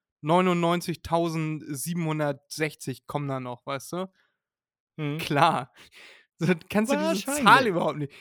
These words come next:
Speaker 1: kannst du diese Zahl überhaupt nicht vorstellen? Was stimmt denn nicht mit dir?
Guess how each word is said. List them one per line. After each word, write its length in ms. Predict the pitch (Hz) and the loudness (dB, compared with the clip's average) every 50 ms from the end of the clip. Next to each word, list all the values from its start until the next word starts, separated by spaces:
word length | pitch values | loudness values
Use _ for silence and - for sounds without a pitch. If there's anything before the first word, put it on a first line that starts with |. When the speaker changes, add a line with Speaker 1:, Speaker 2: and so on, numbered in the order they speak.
| - _ - | -20 _ -6
Speaker 1:
kannst 180 | 220 226 226 254 | -6 -4 -2 -2
du 40 | |
diese 180 | 262 233 220 208 | -2 -2 -2 -4
Zahl 340 | - - 190 185 220 262 277 | -6 -8 -4 -2 -2 0 0
überhaupt 200 | 214 147 135 143 | 0 0 0 -2
nicht 140 | 151 160 - | -2 -6 -6
vorstellen? 320 | - 220 196 - - 202 | -4 -4 -4 -4 -4 -4
Was 100 | 190 226 | -4 -4
stimmt 400 | - - - - _ 220 285 - | -4 -8 -10 -10 _ -8 -4 -2
denn 160 | - 160 135 135 | -2 -2 -2 -2
nicht 180 | 131 - - | -4 -6 -6
mit 180 | 135 135 123 - | -8 -10 -8 -6
dir? 220 | 135 131 127 123 | -6 -4 -6 -6